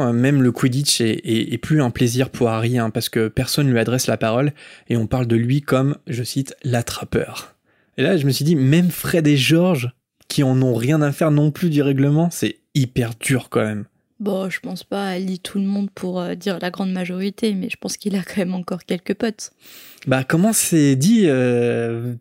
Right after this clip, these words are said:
Speaker 1: t'as pas l'impression, hein, vraiment, c'est genre, il est vraiment tout seul de son côté, personne lui adresse la parole,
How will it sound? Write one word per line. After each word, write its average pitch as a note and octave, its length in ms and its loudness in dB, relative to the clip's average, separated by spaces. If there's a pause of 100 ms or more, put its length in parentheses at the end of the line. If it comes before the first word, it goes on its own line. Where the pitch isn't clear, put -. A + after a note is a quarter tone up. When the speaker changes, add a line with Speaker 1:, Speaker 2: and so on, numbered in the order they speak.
Speaker 1:
t'as A#2+ 80 0
pas G3 160 -2
l'impression, D#3+ 540 0
hein, A#2+ 120 0
vraiment, C#3+ 400 0
c'est C3 160 -2
genre, A#2 220 0
il A2 140 2
est A2+ 40 2
vraiment C3+ 300 0
tout - 200 -2
seul E3 240 2
de C#3 80 2
son C3+ 160 0
côté, C#3 300 0
personne C#3 360 -2
lui C3 80 2
adresse B2 260 -2
la B2+ 120 -2
parole, C#3 360 0